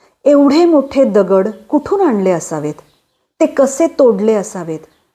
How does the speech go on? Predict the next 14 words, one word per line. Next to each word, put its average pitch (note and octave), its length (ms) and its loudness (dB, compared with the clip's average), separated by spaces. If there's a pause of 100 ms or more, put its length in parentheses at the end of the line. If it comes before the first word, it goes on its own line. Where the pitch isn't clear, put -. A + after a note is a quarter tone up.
(120)
एकमेकांमध्ये A#3 680 0
कसे A#3+ 300 -2
अडकवले A3+ 500 2
असावेत, F3+ 460 -2
हे C4 80 0
सारं C4 420 0
काही C#4 300 0 (240)
विचारांच्या C4+ 560 2
पलीकडचंच C4+ 640 -2
होतं. - 220 -12 (1000)
लामाचा C#4 680 2
बळी B3+ 300 0
देण्याची G#3+ 480 -4
जागा, E3+ 420 -6